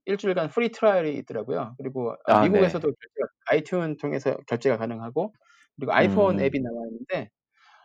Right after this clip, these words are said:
Speaker 1: 어 받아서 써 봤는데 일 주일간 지금 오 일 됐는데요. 어 굉장히 생각보다 그 앱이 잘 그 디자인이 돼 있어요. 그리고 콘텐츠도
Speaker 2: 네.
Speaker 1: 그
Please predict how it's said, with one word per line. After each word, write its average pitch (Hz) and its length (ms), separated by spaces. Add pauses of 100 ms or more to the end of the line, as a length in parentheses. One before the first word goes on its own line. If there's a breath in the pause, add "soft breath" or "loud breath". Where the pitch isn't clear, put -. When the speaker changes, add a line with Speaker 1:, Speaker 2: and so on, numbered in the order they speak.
(140 soft breath)
Speaker 1:
어 170 300
받아서 196 280
써 208 180
봤는데 190 680
일 180 120
주일간 180 300
지금 156 260
오 143 200
일 196 60
됐는데요. 143 540 (340)
어 135 560 (360)
굉장히 240 380
생각보다 202 680 (880)
그 143 300
앱이 165 460 (320)
잘 156 520 (640)
그 139 200
디자인이 147 320
돼 127 100
있어요. 120 380 (160)
그리고 127 540
콘텐츠도 190 640
Speaker 2:
네. - 120 (760 loud breath)
Speaker 1:
그 - 340